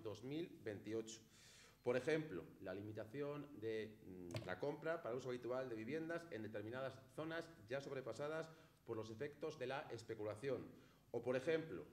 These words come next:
una mayor participación de los grandes tenedores en el parque social de vivienda de forma obligada por ley.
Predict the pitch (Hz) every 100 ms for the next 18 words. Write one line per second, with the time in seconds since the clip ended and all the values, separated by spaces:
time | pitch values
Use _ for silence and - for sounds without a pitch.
0 | - - 117 131 117 127 123 120 104 107
1 | 101 143 165 170 - 101 98 110 127 127
2 | 110 117 139 151 151 - - - - -
3 | 104 101 147 147 107 113 131 139 135 135
4 | 143 143 - 92 90 135 143 151 151 101
5 | 92 95 120 135 - 92 85 82